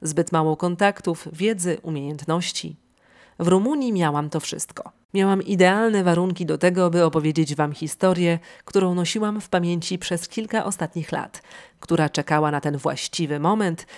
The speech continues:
którym był wyjazd do Rumunii. I się potegowało, a raczej ja. Spaprałam to. Ja byłam powodem, ale o tym za moment.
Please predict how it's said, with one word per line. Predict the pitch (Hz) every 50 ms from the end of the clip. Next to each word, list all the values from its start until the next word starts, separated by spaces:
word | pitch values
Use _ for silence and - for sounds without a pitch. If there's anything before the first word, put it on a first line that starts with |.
| - - _
którym | - - 170 151 151 147 143
był | 151 151 147 143
wyjazd | 139 151 196 202 180 170 170 - - - 151
do | 147 151
Rumunii. | 143 143 143 143 143 139 139 143 127 - _ _ _ _ _ _ _ _ _ _ _ _ _ -
I | 277 285
się | - - 175
potegowało, | 170 - 160 156 156 156 147 160 151 143 139 139 143 - - - - _ _ _ _ _ _
a | - 254 262
raczej | 226 196 180 - 156 147 143 143
ja. | - - - - _ _ _ _ _ _ - _
Spaprałam | - - - 247 247 - 165 156 156 151 156 151
to. | - - - _ _ _ _ _ _ _ _ _ -
Ja | 226 247 220
byłam | 185 185 170 151 147 143
powodem, | 156 156 170 233 233 240 220 196 185 - -
ale | 302 294 254 185 151
o | 143
tym | 139 - 143 143
za | 135 139 127
moment. | 135 127 113 113 120 120 120 - - -